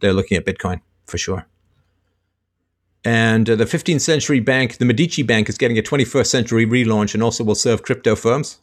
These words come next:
Quite, uh, uh, quite interesting. <laughs> Quite interesting. So covid has killed fewer people in the U S than die on average annually of heart attacks. Because America is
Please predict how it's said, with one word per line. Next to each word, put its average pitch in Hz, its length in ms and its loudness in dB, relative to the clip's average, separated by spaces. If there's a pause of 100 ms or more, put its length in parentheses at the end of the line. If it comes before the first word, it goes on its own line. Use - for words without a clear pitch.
Quite, 98 360 -4
uh, 87 200 -2 (1160)
uh, 85 120 -10
quite 101 280 0
interesting. 101 400 -2 (320)
<laughs> - 300 -20
Quite 90 240 -2
interesting. 101 400 -2 (1500)
So 160 280 0
covid 208 340 0
has 180 160 -2
killed 180 320 0
fewer 185 220 2
people 165 300 0
in 143 100 2
the 139 80 -2
U 151 180 2
S 139 180 0
than 127 140 0
die 123 240 2
on 123 100 0
average 117 320 0
annually 117 440 2
of 101 80 -2
heart 120 220 -2
attacks. - 500 -8 (460)
Because - 320 0
America 175 500 2 (260)
is - 480 0